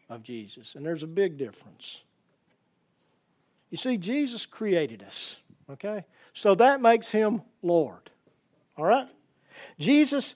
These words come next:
sustains us. How many of you realize that unless he gives us our next breath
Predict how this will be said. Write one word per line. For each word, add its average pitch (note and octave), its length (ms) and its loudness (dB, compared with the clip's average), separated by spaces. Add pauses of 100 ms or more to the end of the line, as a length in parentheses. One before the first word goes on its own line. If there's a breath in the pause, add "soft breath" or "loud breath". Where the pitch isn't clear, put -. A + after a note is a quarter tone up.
sustains B3 800 0
us. D3+ 120 -6
How B3 100 -2
many D#4+ 240 -2
of C#4 140 6
you A#3+ 100 -4
realize A#3 560 6
that F3 260 0 (360 soft breath)
unless A3+ 360 6
he A#3+ 120 0
gives A3 460 -2
us E3+ 240 -2
our F#3 260 0
next G#3 380 0
breath A3 580 0